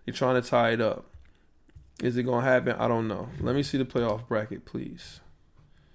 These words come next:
I don't wanna hear nobody talking. Do not play no videos, please.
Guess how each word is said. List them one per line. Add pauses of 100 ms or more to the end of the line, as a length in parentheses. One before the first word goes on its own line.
(580)
I
don't
wanna
hear
nobody
talking.
Do
not
play
no
videos,
please.